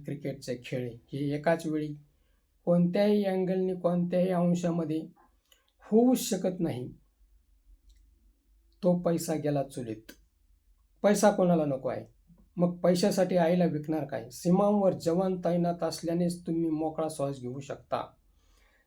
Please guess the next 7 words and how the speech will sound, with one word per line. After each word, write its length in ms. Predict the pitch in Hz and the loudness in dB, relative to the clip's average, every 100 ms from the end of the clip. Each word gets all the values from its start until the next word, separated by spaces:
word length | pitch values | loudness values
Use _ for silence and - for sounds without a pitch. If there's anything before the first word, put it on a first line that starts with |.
| _ | _
त्या 160 | 196 175 | 0 0
जवानांच्या 680 | - 156 175 180 180 175 165 | 0 0 2 2 2 0 -2
रक्ताची 540 | 147 147 - 180 - | -4 -4 -2 -2 -2
किंमत 300 | 175 156 160 151 151 | -4 -2 -2 -6 -6
तरी 120 | 139 | -6
बाळगा, 440 | 131 127 135 143 127 - _ _ _ 139 | -6 -6 -6 -6 -8 -18 _ _ _ -6
ठेवा. 260 | 143 143 | -2 -4